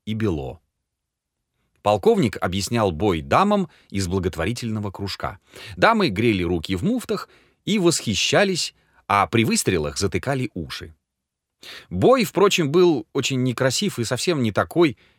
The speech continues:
каким его изображали в Ниве. Черные фигурки ползли по полю, бежали стадо дымов, образуя завесу, зажигались какие-то огни. Нам объяснили сигнальные.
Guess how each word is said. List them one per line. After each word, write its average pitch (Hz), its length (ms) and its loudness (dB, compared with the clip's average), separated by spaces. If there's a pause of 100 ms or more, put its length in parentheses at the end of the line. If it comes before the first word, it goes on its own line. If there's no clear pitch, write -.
(140)
каким 156 340 -2
его 113 300 0
изображали 98 600 -2
в 87 100 -8
Ниве. 80 460 -8 (880)
Черные 127 500 4
фигурки 120 600 -2 (640)
ползли 123 440 2
по 110 160 0
полю, 202 460 -2 (300)
бежали 135 500 2
стадо 104 400 2
дымов, 120 460 2
образуя 139 520 2
завесу, 120 560 0 (360)
зажигались 95 600 -2
какие-то 107 480 -4
огни. 87 560 -6 (680)
Нам 160 220 4
объяснили 143 640 0
сигнальные. 92 800 -2